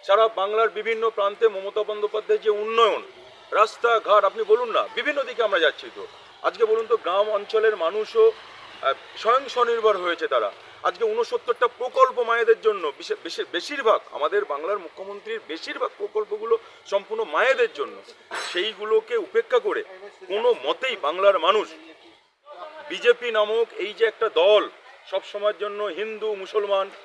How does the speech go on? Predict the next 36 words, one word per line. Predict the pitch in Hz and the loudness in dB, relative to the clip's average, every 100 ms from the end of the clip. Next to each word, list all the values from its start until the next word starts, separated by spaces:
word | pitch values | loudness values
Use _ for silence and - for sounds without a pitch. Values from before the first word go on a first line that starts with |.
| - - - _ | -20 -20 -20 _
সব | 220 214 | -4 -2
সময়ের | - 208 208 | -2 4 4
জন্য | 196 202 208 202 | 4 -4 -4 2
ভেদাভেদ | 214 233 233 | 6 8 8
একটা | 214 214 | 6 0
তৈরি | 202 185 | -4 -6
করে | 175 180 | -6 -8
রেখেছে, | 170 156 160 147 - - _ _ _ - | -6 -8 -10 -10 -14 -20 _ _ _ -8
এটা | 214 254 233 | 0 0 2
কখনোই | 208 - 247 277 | -4 -4 -2 0
বাংলার | 240 214 220 214 | 2 2 2 2
মানুষ | 220 226 | 0 -2
মেনে | 185 185 202 | -6 -8 -8
নিতে | 202 220 | -4 -4
পারে | - 165 190 | -2 -2 0
না, | 202 214 | 2 2
মেনে | 165 170 190 | 0 -6 -6
নেবে | 175 185 | -6 -4
না। | 185 | -4
কারণ | 170 180 214 175 - - _ _ _ - | -2 4 4 4 -4 -20 _ _ _ 0
বাংলা | 160 202 220 220 | 2 4 2 2
সব | - 190 | 0 -8
সময় | - 208 220 | -8 -8 -8
কিন্তু | 214 208 196 233 277 - - | -8 -12 -6 -6 -6 -12 -2
পথ | 170 - | -2 -2
দেখায় | 160 127 107 | -4 -4 -6
ভারতবর্ষকে। | 117 123 110 - - - _ _ _ _ _ _ _ - | -6 -8 -12 -16 -20 -20 _ _ _ _ _ _ _ -6
আপনি | 156 269 | -4 4
বলুন | 247 240 | 4 4
না | 214 | 2
আমার | 170 135 | 0 0
কাছে, | 120 143 | -2 -2
আজকে | 156 175 | -2 2
আমি | 208 214 247 - - _ _ _ | 0 2 -4 -10 -20 _ _ _
কথা | 190 233 | 2 4
বলছি, | 202 175 - | 4 2 -4